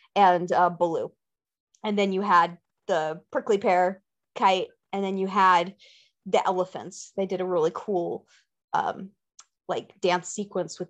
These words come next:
elephant kites, you know, to the, the, the songs in the movie. And I, honestly,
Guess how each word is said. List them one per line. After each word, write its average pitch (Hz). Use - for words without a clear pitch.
elephant 165
kites, -
you 185
know, 160
to 165
the, 165
the, 160
the 170
songs 175
in 170
the 160
movie. 160
And 170
I, 180
honestly, 277